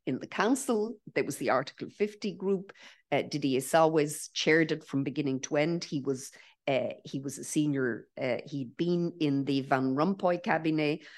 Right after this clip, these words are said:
very experienced. In the commission, there was Task Force fifty. And of course, Juncker, uh, decided that it needed s-, a political heavyweight,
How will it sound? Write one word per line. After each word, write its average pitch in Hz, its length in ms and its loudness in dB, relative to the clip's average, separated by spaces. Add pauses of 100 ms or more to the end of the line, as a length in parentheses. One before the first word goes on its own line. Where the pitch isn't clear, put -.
(160)
very 180 380 6
experienced. 139 920 -4 (840)
In 170 320 6
the 147 320 0 (100)
commission, 160 760 0 (140)
there 147 120 2
was 139 240 -4
Task 143 360 -4
Force - 300 -8
fifty. 226 640 -6 (400)
And 151 140 0
of 147 160 -4
course, 147 420 0 (480)
Juncker, 175 600 0 (320)
uh, 139 280 -2 (160)
decided 160 640 -2
that 147 120 -2
it 147 160 -4
needed 175 380 -2
s-, - 200 -14
a 156 60 -8
political 151 540 -4
heavyweight, 127 600 -6